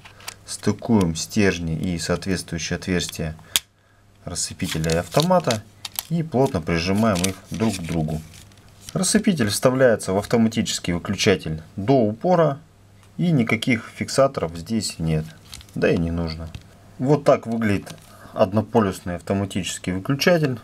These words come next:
в данном случае двадцать, двадцатипятиамперный, в сборе с независимым расцепителем Р Н сорок семь. Трёхполюсный автоматический выключатель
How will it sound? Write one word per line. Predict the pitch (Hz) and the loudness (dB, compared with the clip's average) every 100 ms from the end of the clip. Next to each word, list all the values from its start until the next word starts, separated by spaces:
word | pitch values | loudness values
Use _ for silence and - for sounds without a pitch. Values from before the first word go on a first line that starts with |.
| - | -8
в | 98 | -2
данном | 107 98 95 | 0 0 -2
случае | - 101 - 87 | -4 -4 -4 -4
двадцать, | 82 90 - - - - - - - - - | -4 -4 -6 -12 -18 -20 -20 -20 -20 -12 -6
двадцатипятиамперный, | 95 92 - 98 80 - 98 92 98 92 90 80 - - - - - - - - - - - - | -2 -2 -2 -4 -4 -2 -2 0 0 0 -2 -8 -14 -20 -20 -20 -20 -20 -20 -20 -20 -20 -20 -10
в | 98 | -6
сборе | 101 110 165 160 143 | -2 4 4 4 2
с | 135 - | 0 0
независимым | 92 95 117 147 120 101 90 85 - | 2 2 0 0 0 0 -2 -6 -8
расцепителем | 90 87 - 98 143 127 101 92 85 - - - | -6 -4 -4 -2 -2 0 0 0 -4 -12 -20 -6
Р | 87 101 | 0 2
Н | 113 - | 0 -2
сорок | 117 107 - | -2 -2 -4
семь. | - 78 78 - - - - - - - | -4 -2 -2 -8 -20 -20 -20 -20 -20 -6
Трёхполюсный | - 160 - 190 160 123 - 101 | 0 2 4 4 6 4 0 0
автоматический | - 117 117 123 - - 107 | 4 4 4 0 -2 0 0
выключатель | 110 139 139 175 160 131 | 2 2 2 2 2 -2